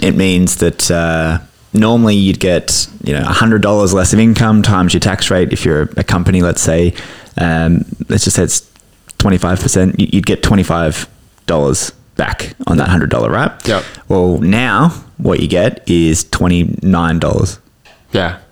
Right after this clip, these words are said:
Speaker 2: 'cause it's twenty-five percent of the
Speaker 1: Yeah, well, actually more than that, twenty, uh, thirty dollars.
Speaker 2: Yeah.
Speaker 1: Thirty dollars back.
Speaker 2: Thirty bucks.
Speaker 1: So,
Speaker 2: Yeah.
Speaker 1: yeah, so an extra five dollars in your pocket.
Speaker 2: That's all right. <laughs> Meh.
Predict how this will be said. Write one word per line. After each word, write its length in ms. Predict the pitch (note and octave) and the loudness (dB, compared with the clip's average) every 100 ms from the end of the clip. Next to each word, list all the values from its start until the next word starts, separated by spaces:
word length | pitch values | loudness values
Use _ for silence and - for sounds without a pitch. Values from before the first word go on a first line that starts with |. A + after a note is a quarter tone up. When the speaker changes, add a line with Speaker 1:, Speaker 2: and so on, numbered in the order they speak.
| _ - _ _ - | _ -20 _ _ -2
Speaker 2:
'cause 100 | G2 | 0
it's 100 | - | 0
twenty-five 480 | G#2+ F#2+ - F2 | 0 0 0 -4
percent 320 | - - F2 E2+ | -4 -4 -2 -2
of 140 | E2 | -2
the 280 | F2 E2 E2 - - - | -2 -2 -4 -10 -20 -4
Speaker 1:
Yeah, 240 | G#2 F2 C#2+ | 0 2 2
well, 100 | E2 | 0
actually 180 | - F#2+ | 2 2
more 120 | F2 | 2
than 100 | C#2 | 0
that, 60 | |
twenty, 260 | - F#2+ D2+ - | 0 0 0 -4
uh, 120 | F2+ | -4
thirty 280 | - G2 F2+ | -2 0 2
dollars. 380 | C#2+ - - - - | 0 -2 -4 -12 -4
Speaker 2:
Yeah. 120 | G2+ | -4
Speaker 1:
Thirty 220 | - G2+ F2 | 0 0 2
dollars 180 | A#1 | 0
back. 180 | - G#2 | 0 0
Speaker 2:
Thirty 200 | A#2 G2+ | 0 0
bucks. 360 | F2+ - - - - | -2 -6 -12 -10 -4
Speaker 1:
So, 300 | F2 E2 E2+ - - | 0 0 -2 -6 -4
Speaker 2:
Yeah. 160 | G#2 E2+ - - | -4 -4 -10 -4
Speaker 1:
yeah, 200 | - F#2+ | -2 -2
so 140 | - | 0
an 60 | E3 | 0
extra 180 | F3 D#3 | 2 0
five 220 | C#3 B2 | 0 0
dollars 260 | A2+ G#2+ G2 | 2 2 2
in 60 | |
your 80 | F2 | 2
pocket. 260 | - - - - _ - - _ _ _ _ _ _ _ _ _ _ _ _ _ _ - | 0 -2 -6 -12 _ -20 -20 _ _ _ _ _ _ _ _ _ _ _ _ _ _ -10
Speaker 2:
That's 180 | C4+ A#2 | -2 0
all 80 | |
right. 200 | F#2 F#2+ - | 0 -2 -2
<laughs> 1120 | - - - - - - D3+ - - - - G#3+ | -2 2 2 2 2 4 2 2 -2 -2 0 2
Meh. 280 | A#3 A3+ | 0 0